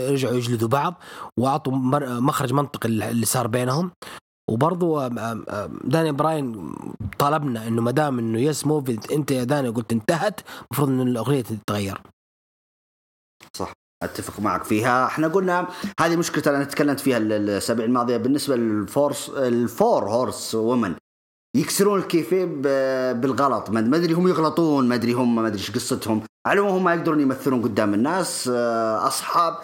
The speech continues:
Speaker 2: أيوة أصحاب، لكن برضه مفروض إن ما، الحضن ذاك ما كان له داعي.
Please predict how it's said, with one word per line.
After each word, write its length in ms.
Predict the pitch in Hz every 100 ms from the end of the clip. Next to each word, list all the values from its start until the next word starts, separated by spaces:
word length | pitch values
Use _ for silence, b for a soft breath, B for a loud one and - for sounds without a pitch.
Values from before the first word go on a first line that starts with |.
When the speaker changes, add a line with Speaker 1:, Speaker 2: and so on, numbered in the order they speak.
| - -
Speaker 2:
أيوة 280 | 156 127 104
أصحاب، 460 | - 127 214 - - - -
لكن 520 | 233 202 226 220 202
برضه 440 | 202 202 170 180 - -
مفروض 260 | 160 190 175
إن 140 | 165
ما، 340 | 151 147 139 135
الحضن 420 | - 151 139 120
ذاك 260 | 131 -
ما 80 | 123
كان 240 | 113 104 95
له 80 |
داعي. 400 | 87 87 80 78